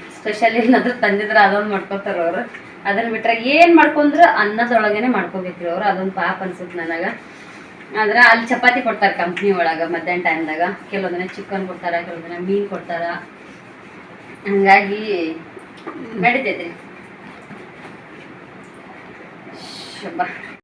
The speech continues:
ಮಾಡಿ ಸದ್ಯಕ್ಕೆ ಈಗ ಮಲ್ಕೋಬೇಕಂತೇಳಿ ಅನ್ಕೊಳ್ಳೋದ್ರಾಗನ ಎ-, ಎಡಿಟ್ ಮಾಡೋದು ನೆನಪು ಆಗ್ಬಿಟ್ಟೈತ್ರಿ ಪಟ್ ಅಂತಪ್ಪ. ನಾಳೆಗೆ ಏನು ವಿಡಿಯೋ ಹಾಕೋಕ್ಕಿಲ್ಲ. ಎಷ್ಟು ದಿನ ನಾನು ರಿ-, ಕಂಟಿನ್ಯೂ ಆಗಿ ನಾನು ವಿಡಿಯೋ ನೋಡೋರಿಗೆ ಗೊತ್ತಾಗ್ಬೋದ ನಾನು ನಡ್ಬಾರ್ಕ ಎಷ್ಟು ದಿನ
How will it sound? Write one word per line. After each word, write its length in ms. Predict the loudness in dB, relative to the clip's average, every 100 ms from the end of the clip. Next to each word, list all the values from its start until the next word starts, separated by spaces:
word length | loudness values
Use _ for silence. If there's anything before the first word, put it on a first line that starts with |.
| _ -20 -18 -18 -18 -6 -4
ಮಾಡಿ 220 | -2 -4
ಸದ್ಯಕ್ಕೆ 460 | -6 -8 -8 -6 -6
ಈಗ 120 | -2
ಮಲ್ಕೋಬೇಕಂತೇಳಿ 760 | -4 -4 -6 -6 -6 -6 0
ಅನ್ಕೊಳ್ಳೋದ್ರಾಗನ 760 | 0 0 -4 -4 -2 -4 -2 0 0 0 -4 -14 -20 -20 -20 -6 -2
ಎ-, 220 | 0 2
ಎಡಿಟ್ 320 | 4 2 2
ಮಾಡೋದು 320 | 0 2 0
ನೆನಪು 260 | 0 -2 -4
ಆಗ್ಬಿಟ್ಟೈತ್ರಿ 380 | -4 -6 -10 -8
ಪಟ್ 300 | -8 -8 -8
ಅಂತಪ್ಪ. 400 | -8 -10 -6 -2
ನಾಳೆಗೆ 460 | 0 0 -2 -2
ಏನು 200 | -4 -4
ವಿಡಿಯೋ 200 | -2 0
ಹಾಕೋಕ್ಕಿಲ್ಲ. 440 | 0 -4 -6 -2 0 0 -4 -14 -2
ಎಷ್ಟು 300 | 0 0 0
ದಿನ 140 | 2 6 6
ನಾನು 240 | 6 4 4 0 2 2 2
ರಿ-, 440 | 2 4 6 6
ಕಂಟಿನ್ಯೂ 380 | 2 -2 -4 -2
ಆಗಿ 120 | -2 0
ನಾನು 200 | -2 2
ವಿಡಿಯೋ 200 | 2 4
ನೋಡೋರಿಗೆ 380 | 2 2 0
ಗೊತ್ತಾಗ್ಬೋದ 580 | -4 -2 0 2 0 0 0 0 -10 -20 -2
ನಾನು 300 | 0 0 0
ನಡ್ಬಾರ್ಕ 380 | 0 0 0 0
ಎಷ್ಟು 240 | -4
ದಿನ 80 | 2